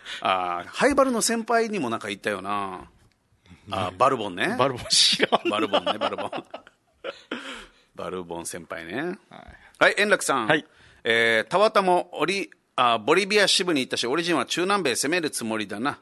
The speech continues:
Speaker 2: うん。
Speaker 1: メキシコ支部でも頑張れよ。こんにちは。
Speaker 2: いや、もういかんでしょ、
Speaker 1: お別れの挨拶みたいに。
Speaker 2: <laughs> 早いな。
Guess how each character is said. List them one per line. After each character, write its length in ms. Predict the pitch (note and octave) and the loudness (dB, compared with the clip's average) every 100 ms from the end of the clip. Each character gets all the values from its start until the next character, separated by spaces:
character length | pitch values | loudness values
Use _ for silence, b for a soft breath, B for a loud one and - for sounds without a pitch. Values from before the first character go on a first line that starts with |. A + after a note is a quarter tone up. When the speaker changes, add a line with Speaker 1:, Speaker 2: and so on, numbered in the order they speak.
| - | -10
Speaker 2:
う 40 | |
ん。 380 | G#2 G#2 G2 F#2 | -8 -6 -8 -8
Speaker 1:
メ 140 | G#2+ G#2+ | -6 -6
キ 120 | G#2+ | -4
シ 100 | - | -6
コ 120 | A2+ | -4
支 120 | - | -6
部 80 | G#2+ | -6
で 60 | G#2 | -6
も 80 | F#2+ | -4
頑 160 | A#2+ | -4
張 60 | C#3 | -2
れ 80 | B2 | -4
よ。 80 | - | -6
こ 120 | B2 | -8
ん 40 | |
に 60 | A#2 | -6
ち 80 | B2 | -6
は。 100 | A#2+ - | -6 -2
Speaker 2:
い 40 | |
や、 140 | C#3 F#2+ | -2 0
も 340 | G#2+ D3+ - | 0 0 0
う 40 | |
い 60 | - | -4
か 120 | - | -2
ん 60 | A3 | -2
で 80 | A#2 | -2
し 80 | |
ょ、 40 | A2+ | 2
Speaker 1:
お 40 | |
別 260 | C#3 D3+ D3+ | 0 2 0
れ 80 | D#3 | 0
の 100 | D#3 | 0
挨 60 | |
拶 240 | D#3 C#3+ A2 | -2 -4 -6
み 80 | G#2 | -6
た 120 | F2+ | -8
い 80 | E2+ | -8
に。 140 | E2+ | -8
Speaker 2:
<laughs> 20 | |
早 220 | A2 B2 | -4 -2
い 60 | C#3 | -2
な。 240 | C#3+ G2+ | -6 -8